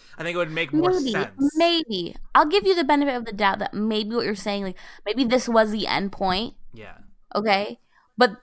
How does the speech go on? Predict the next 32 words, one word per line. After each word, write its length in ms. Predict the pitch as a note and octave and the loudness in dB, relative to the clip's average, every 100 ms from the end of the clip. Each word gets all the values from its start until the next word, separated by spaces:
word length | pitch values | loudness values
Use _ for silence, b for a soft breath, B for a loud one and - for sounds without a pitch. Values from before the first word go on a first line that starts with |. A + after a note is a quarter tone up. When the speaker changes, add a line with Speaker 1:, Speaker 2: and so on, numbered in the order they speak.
| _ - - | _ -20 0
Speaker 2:
I 180 | G#3 B3 | 4 4
think 320 | B3 B3+ B3 | 2 -2 2
they 120 | A3+ A#3 | 2 0
changed 520 | - C4 A#3 A#3 G#3 | 0 0 2 0 0
the 100 | G#3 | 0
way 160 | G3+ | 2
to 80 | F#3 | 0
get 280 | F3 E3 - | 0 -2 -2
there, 120 | - | 2
Speaker 1:
I 80 | F#3 | 2
do. 140 | D#3+ F3+ | 4 0
Speaker 2:
Ben. 140 | - | -4
Speaker 1:
I, 140 | F3 F#3 | -6 -6
that 280 | C#3+ F#3 F#3+ | -2 -2 0
I, 180 | F3+ C3+ - | -4 -8 -14
that 200 | C3+ D#3+ | -4 -4
I 120 | D#3 | -2
will 240 | B2+ C3 A#2 | -6 -8 -8
agree 240 | G#2 F#2+ | -14 -20
with. 260 | F2+ F2+ - | -20 -20 -14
That 140 | B2+ | -10
I 140 | C3 B2+ | -8 -8
think 260 | E3+ E3 | -10 -10
that 140 | D3+ C#3 | -10 -12
the 80 | A#2+ | -16
show 460 | - - E3 E3 | -16 -4 0 0
took 300 | D3+ - C#3 B2+ | -4 -10 -12 -8
liberties 540 | C3+ F3 F#3+ F3 E3+ | -6 -4 -6 -8 -10
to 100 | - | -12
change 520 | - - D#3+ E3 C3+ | -14 -14 -12 -12 -12
the 80 | B2+ | -12
way 520 | A2+ D3 C3+ C3 A2 | -8 -8 -8 -12 -18